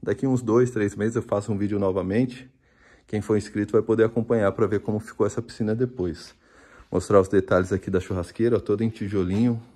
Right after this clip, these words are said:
muito bem feita, ó. Os acabamentos aqui, ó, tudo certinho, ó, alinhamento dos tijolos. Aí ficou churrasque-, churrasca-, churrasqueira,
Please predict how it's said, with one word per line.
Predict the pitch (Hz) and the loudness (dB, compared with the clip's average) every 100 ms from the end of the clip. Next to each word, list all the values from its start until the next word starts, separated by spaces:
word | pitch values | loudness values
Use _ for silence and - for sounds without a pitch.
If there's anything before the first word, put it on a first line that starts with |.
| _ 101 | _ -6
muito | 104 123 139 113 | 0 0 0 -2
bem | 107 104 | -2 -2
feita, | - 104 113 - 87 | 0 2 2 2 -2
ó. | 87 - - - _ _ - - - _ - - - | -4 -10 -20 -20 _ _ -16 -8 -8 _ -20 -20 -6
Os | |
acabamentos | 90 87 90 87 85 90 92 92 | -4 0 2 4 4 4 4 2
aqui, | 85 76 - 98 | -2 -2 4 4
ó, | |
tudo | 85 98 110 | 4 0 -2
certinho, | - 87 - 104 101 92 | 2 2 2 2 4 4
ó, | |
alinhamento | 90 92 92 92 92 | 2 2 2 0 -4
dos | 90 | -6
tijolos. | - 90 - 85 92 98 - - - - - _ - - _ - - - - - - | -6 -4 0 4 4 2 -8 -16 -18 -20 -20 _ -20 -20 _ -20 -10 -10 -10 -20 -8
Aí | 85 | -6
ficou | 82 - | -4 -4
churrasque-, | 87 98 98 92 - - | -4 0 0 0 -6 -20
churrasca-, | - - 98 98 - - 104 98 | -12 -4 0 0 0 -4 -4 -4
churrasqueira, | 90 - 95 101 - 139 165 175 | -6 0 2 2 4 6 6 6